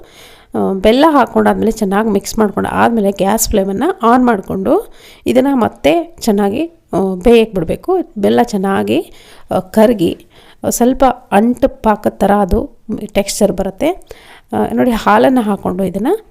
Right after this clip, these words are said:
ಮಿಕ್ಸ್ ಮಾಡ್ಕೊಳ್ತಾ ಇದ್ದೀನಿ. ಮಿಕ್ಸ್ ಮಾಡಿಕೊಂಡು ಕುದಿಯಕ್ಕೆ ಬಿಡೋಣ. ಈ ಥರ ಕೈ ಆಡಿಸ್ತಾ ಆಡಿಸ್ತಾ ಕುದಿಸ್ಕೊಳ್ತೀನಿ ಒಂದೆರಡು ಕುದಿ. ನೋಡಿ, ಆ, ಏಲಕ್ಕಿ ಪೌಡ್ರ್ ಕೂಡ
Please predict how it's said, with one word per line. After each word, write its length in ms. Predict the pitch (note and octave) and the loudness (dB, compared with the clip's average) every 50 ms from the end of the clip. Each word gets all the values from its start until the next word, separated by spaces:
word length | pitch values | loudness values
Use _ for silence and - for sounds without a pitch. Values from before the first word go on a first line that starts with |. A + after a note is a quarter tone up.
| - | -4
ಮಿಕ್ಸ್ 260 | G#3+ G3 - - - | -4 -4 -4 -4 -4
ಮಾಡ್ಕೊಳ್ತಾ 340 | F#3 F3+ F3+ - F3+ - - | -6 -6 -4 -6 -8 -6 -6
ಇದ್ದೀನಿ. 180 | - - A#3+ C4 | -6 -4 -4 -4
ಮಿಕ್ಸ್ 280 | A#3+ A#3+ - - - | -4 -4 -4 -2 0
ಮಾಡಿಕೊಂಡು 580 | C4+ C4 A#3 - - F3 F3+ A3+ E4 A4+ A#4 - - - - - - - | 0 0 0 -2 -4 -2 0 0 0 0 -2 -6 -16 -20 -20 -20 -8 -2
ಕುದಿಯಕ್ಕೆ 380 | - A#3 A3+ A3+ C#4+ C#4 A#3 G3+ | 0 2 4 4 4 2 2 0
ಬಿಡೋಣ. 200 | G#3 F#3 F#3+ F#3+ A#3 C4 - | -2 -2 0 0 -2 -2 -4
ಈ 60 | A3+ | -4
ಥರ 160 | G3+ - G#3+ A3 A#3 A3+ - - - | -2 0 2 2 2 0 -2 -6 -6
ಕೈ 200 | - A#3 G#3 A3+ | 0 2 4 4
ಆಡಿಸ್ತಾ 340 | A3+ G#3 F#3+ G3 - - F#3+ F#3+ F3+ | 4 4 2 0 -2 -2 -4 -4 -2
ಆಡಿಸ್ತಾ 500 | - G3 F#3+ F#3 - - D4+ F4+ G4+ - - - | -4 -6 -6 -6 -2 -2 0 0 -2 -4 -10 -8
ಕುದಿಸ್ಕೊಳ್ತೀನಿ 600 | - - G#3+ G3 - - - E3 D3 - - F#3 | -4 -2 -2 -2 -2 -2 0 -2 -2 -2 -4 -6
ಒಂದೆರಡು 380 | F#3 F#3 F#3 F#3+ F#3 F#3 F3+ G3+ | -6 -4 -4 -4 -2 -2 -4 -6
ಕುದಿ. 340 | - - G3+ F#3 A3+ C#4 F#4 G4 - - - - - - _ _ - _ _ _ - | -4 -4 -2 0 0 0 0 0 -4 -10 -18 -20 -20 -20 _ _ -20 _ _ _ -2
ನೋಡಿ, 180 | B3+ A#3+ B3 - | 0 0 0 0
ಆ, 180 | - - G#3 | 2 2 4
ಏಲಕ್ಕಿ 460 | F#3+ G3 G#3+ A3 A#3+ C4 C#4 C4 - A3+ | 4 6 6 6 6 4 4 2 0 0
ಪೌಡ್ರ್ 320 | - G#3 G3 F#3 F#3+ G3 | 4 4 4 4 4 2
ಕೂಡ 160 | - - - | 0 0 0